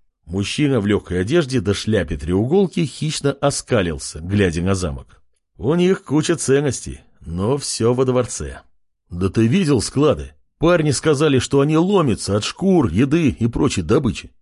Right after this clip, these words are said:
Лишь одного этого хватит на покупку парочки кораблей», ответил ему здоровяк из расы Шакари. Выглядели они как минотавры,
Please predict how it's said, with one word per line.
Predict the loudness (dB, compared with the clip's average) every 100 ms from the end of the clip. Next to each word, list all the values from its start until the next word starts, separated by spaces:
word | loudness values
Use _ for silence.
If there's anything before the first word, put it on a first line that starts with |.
| _ -8
Лишь | -4 -2
одного | 0 2 4 4
этого | 4 2 -2 -4
хватит | -4 -4 -6 -10
на | -8
покупку | -4 0 -2 0 -2
парочки | 2 2 2 0 0
кораблей», | 2 2 0 -2 -6 _ _
ответил | -4 0 0 2 0
ему | 2 0
здоровяк | 0 2 2 2 0 -2
из | -2 0
расы | 0 -2 -6
Шакари. | -6 -6 -6 -6 -6 -8 -16 _ _ _ -10
Выглядели | 0 0 2 0 2 2
они | 4 2
как | -2 -6 -2
минотавры, | 0 0 0 -6 -8 -14